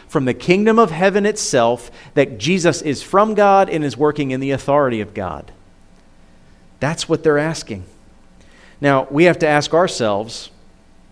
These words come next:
if Jesus is God, which we believe he is, is it possible that he could use the kingdom of heaven to affirm his identity? And I want to say, not only can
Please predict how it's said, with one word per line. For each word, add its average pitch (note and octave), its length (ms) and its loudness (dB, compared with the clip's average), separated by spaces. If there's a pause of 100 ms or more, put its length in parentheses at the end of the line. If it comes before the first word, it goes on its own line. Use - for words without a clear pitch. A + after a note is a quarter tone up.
(360)
if C3+ 220 0
Jesus D3+ 600 -2
is F#3 240 4
God, G2 580 -6 (340)
which - 220 -12
we G#2+ 100 -8
believe G2 300 -6
he A#2 180 -2
is, G2+ 380 -10 (2250)
is D3+ 140 -2
it G3+ 140 0
possible F#3 560 0
that D3 160 0
he F#3+ 120 -2
could D#3 200 -2
use D3+ 320 -2
the C3 80 -2
kingdom E3+ 400 -2
of B2+ 140 -4
heaven C#3+ 360 -2
to C3+ 200 -6
affirm A2+ 760 -6
his A2+ 240 -6
identity? A2+ 560 -4 (880)
And A2 100 -4
I D3 60 2
want G#3+ 160 0
to C#3+ 100 -4
say, D#3+ 380 0
not D#3 240 0
only F3+ 160 0
can D3 540 -4